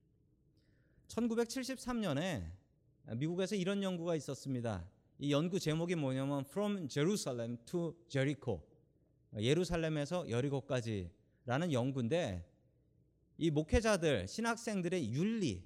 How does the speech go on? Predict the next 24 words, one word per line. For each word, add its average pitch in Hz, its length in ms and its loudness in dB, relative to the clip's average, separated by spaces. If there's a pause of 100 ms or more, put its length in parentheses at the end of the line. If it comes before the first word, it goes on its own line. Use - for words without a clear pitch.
에틱에 185 520 -2
대한, 131 440 -2
대한 127 400 -2
연구였습니다. 110 920 0 (1040)
이게 190 200 -2
뭐, 165 220 2
어떤 208 340 2
실험이냐면, 190 800 -2
여기서 165 280 0
실험 233 360 -4
하나가 190 280 -2
나오는데, 131 640 -2 (480)
저희 165 320 2
미국 185 340 -2
장로교에 196 520 -2
있는 165 160 -4
신학교, 160 440 -6
유명한 147 420 -2
신학교인 147 440 -6
프린스턴 233 580 -4
신학교가 113 500 -4
있어요. 82 380 -8 (100)
프린스턴 143 420 -4
세미나리. 113 600 -2